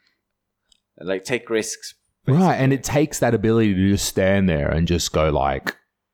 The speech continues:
Speaker 2: "All right, we're gonna have science," because the audience exists in a different fucking time zone
Speaker 1: Yeah.
Speaker 2: to the, to the, uh, the, the time warp that we exist in. And, like, it's a really good,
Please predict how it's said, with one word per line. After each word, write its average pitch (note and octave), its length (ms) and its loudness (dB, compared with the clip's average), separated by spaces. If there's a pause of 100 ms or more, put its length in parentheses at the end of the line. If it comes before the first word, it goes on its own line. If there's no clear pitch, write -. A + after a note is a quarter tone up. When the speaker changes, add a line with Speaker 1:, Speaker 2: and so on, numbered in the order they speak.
(240)
Speaker 2:
"All F2+ 140 0
right, D#2 220 0
we're D#2+ 80 0
gonna D#2 180 -2
have D#2 140 -4
science," F2+ 340 -2
because A2+ 300 -2
the A2+ 100 0
audience C3+ 520 0
exists G#2+ 400 -2
in G#2+ 60 0
a F#2+ 60 0
different F#2 280 -6
fucking F#2 240 -6
time E3 420 2
zone E2 440 -2 (120)
Speaker 1:
Yeah. - 120 -20 (100)
Speaker 2:
to A2+ 80 -2
the, G#2 200 0
to G#2+ 160 -2
the, G2 460 -2 (240)
uh, G2+ 200 -4
the, F2+ 460 0 (280)
the F#2+ 60 -2
time G#2 580 0
warp G#2+ 360 0 (120)
that G2+ 120 -6
we A2 200 0
exist F#2 420 -2
in. D2+ 360 -2 (360)
And, F2+ 580 2 (400)
like, A2+ 160 0
it's C3 120 -2
a C3 40 0
really E3+ 200 4
good, C#3 240 -4